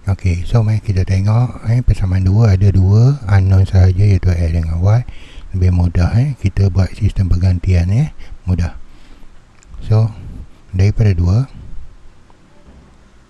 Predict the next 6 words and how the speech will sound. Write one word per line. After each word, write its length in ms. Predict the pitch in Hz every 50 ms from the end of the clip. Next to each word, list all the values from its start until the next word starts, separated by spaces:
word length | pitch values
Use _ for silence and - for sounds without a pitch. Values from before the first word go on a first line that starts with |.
| _ _ _ - - - - - -
hmm, 240 | 101 110 117 107
daripada 320 | 95 90 82 85 82 87 90
dua, 400 | 85 92 101 107 110 117 120 113 - - - - - -
kita 240 | - - 90 87 92
dapat 400 | 92 90 90 - 107 117 113 - - - - - - - - - - - - - - - - - - -
lima 400 | 101 98 95 98 101 98 95